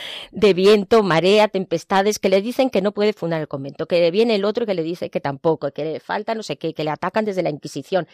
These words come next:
que tiene problemas <laughs> dentro, que tiene problemas desde fuera. Pero ella, ella sigue, eh, fuerte como, como un, como un roble,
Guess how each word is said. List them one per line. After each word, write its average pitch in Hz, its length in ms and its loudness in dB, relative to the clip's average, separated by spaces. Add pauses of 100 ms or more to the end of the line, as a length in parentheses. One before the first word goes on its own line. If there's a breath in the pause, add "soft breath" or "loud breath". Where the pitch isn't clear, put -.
(200 loud breath)
que 180 80 -6
tiene 226 240 -2
problemas 208 500 0
<laughs> - 20 -2
dentro, - 260 0
que 170 100 -8
tiene 196 280 2
problemas - 760 -2 (400 loud breath)
desde 180 360 2
fuera. 175 300 0 (360 loud breath)
Pero 247 200 0
ella, 285 320 0
ella 240 260 -2
sigue, 175 560 -2 (480 loud breath)
eh, 175 840 -2
fuerte 254 540 0
como, 165 400 -2
como 160 300 -6
un, 190 360 -4
como 165 220 -10
un 190 120 -6
roble, 170 760 0